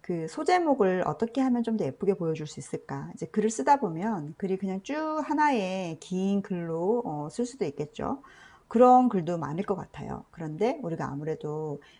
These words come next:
에스엔에스에서 글을 쓰다 보니까, 어, 조금 더 사람들이 봤을 때 그 편하게 보여야 되잖아요. 그리고 핵심 메시지가 뭔지를 보여주는 게 중요하기 때문에 그렇게, 에, 편집하기 위해서는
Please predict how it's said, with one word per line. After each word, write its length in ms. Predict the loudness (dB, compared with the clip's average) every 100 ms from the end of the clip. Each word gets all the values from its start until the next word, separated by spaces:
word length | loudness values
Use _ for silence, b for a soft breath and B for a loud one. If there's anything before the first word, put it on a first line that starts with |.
| -6
에스엔에스에서 760 | -2 4 4 4 2 -2 -2
글을 220 | -8 -10
쓰다 260 | -8 -2 0
보니까, 640 | 0 -4 -6 -6 -6 -6 b b -16
어, 200 | -12 -12 -6
조금 300 | 0 4 4
더 120 | 4
사람들이 400 | 2 4 4 2
봤을 400 | -4 -8 -6 -8
때 340 | -4 -2 -4 -10 b _ _ _
그 200 | -10 -8 -8
편하게 400 | -4 0 2 0
보여야 280 | -4 -6 -6
되잖아요. 640 | -8 -6 -6 -4 -4 -4
그리고 320 | -6 -8 -6
핵심 480 | -8 -10 -8 -4 -2
메시지가 560 | -2 -2 -2 -2 -4 -6
뭔지를 640 | -6 -6 0 0 0 -4
보여주는 420 | 2 4 4 0
게 100 | -4
중요하기 480 | -6 -6 -6 -6 -8
때문에 600 | -6 -6 -4 -2 -2 -2 -10 b b b
그렇게, 760 | -2 2 4 4 0 0 0 0
에, 220 | -2 -6 -4
편집하기 600 | -2 -2 -2 -2 -2 -2
위해서는 440 | -4 -4 -4 -4